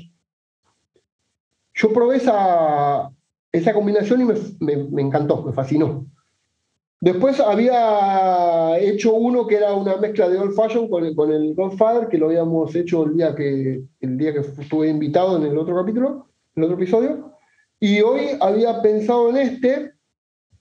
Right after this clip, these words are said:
que era, tiene una onza de Founders, primero, eh, en vaso, porque yo te lo estoy mostrando a vos, pero el que lo escucha, es, eh, es un trago directo, armado directo en, en el vaso, vaso corto, vaso Old Fashion.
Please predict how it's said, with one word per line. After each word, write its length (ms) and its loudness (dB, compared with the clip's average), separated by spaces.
que 220 2
era, 420 0
tiene 680 -2
una 340 2
onza 680 0
de 340 0
Founders, 720 0
primero, 520 2
eh, 380 0
en 100 0
vaso, 640 2
porque 340 0
yo 100 0
te 40 -2
lo 60 -2
estoy 120 0
mostrando 280 0
a 40 2
vos, 40 -4
pero 120 0
el 60 -2
que 60 -2
lo 80 0
escucha, 440 -2
es, 200 -2
eh, 440 2
es 100 0
un 100 0
trago 260 2
directo, 520 0
armado 400 2
directo 440 2
en, 60 0
en 160 2
el 120 0
vaso, 320 -2
vaso 300 -2
corto, 400 2
vaso 280 -2
Old 120 -2
Fashion. 440 0